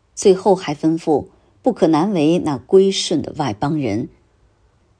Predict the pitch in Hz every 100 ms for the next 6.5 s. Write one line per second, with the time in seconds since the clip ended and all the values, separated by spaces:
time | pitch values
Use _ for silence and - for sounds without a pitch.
0 | _ - 214 202 277 208 - 170 190 240
1 | 240 - 151 170 - - 233 233 147 127
2 | - 135 156 175 180 185 _ _ - -
3 | 160 180 196 - - - _ _ - 254
4 | 247 - 151 131 - 151 - 101 - -
5 | - 160 - 143 - _ _ - 170 160
6 | - - 107 -